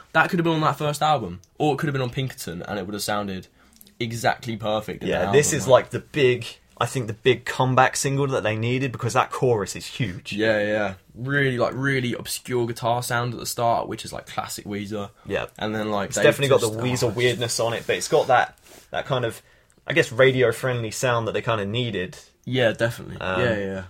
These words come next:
Speaker 2: yeah, so far, so good. I mean, two out of three I really like, which is
Speaker 1: Yeah, I'm the same.
Speaker 2: it's probably more than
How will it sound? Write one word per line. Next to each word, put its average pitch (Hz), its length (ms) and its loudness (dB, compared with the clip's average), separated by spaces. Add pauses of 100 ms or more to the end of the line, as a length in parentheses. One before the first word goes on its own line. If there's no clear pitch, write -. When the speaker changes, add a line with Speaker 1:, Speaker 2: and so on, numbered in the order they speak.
(120)
Speaker 2:
yeah, 123 340 6
so 156 200 2
far, 143 320 6
so 131 220 2
good. 127 100 0
I 143 180 8
mean, 143 300 0
two 170 240 2
out 104 100 6
of 120 80 -2
three 135 220 0
I 104 80 6
really 101 320 -4
like, 85 540 -4
which 120 180 -4
is 113 120 0
Speaker 1:
Yeah, 110 180 2
I'm 123 140 0
the 110 80 -2
same. 104 220 -2
Speaker 2:
it's 98 120 -4
probably 123 240 4
more 113 300 4
than 92 440 -2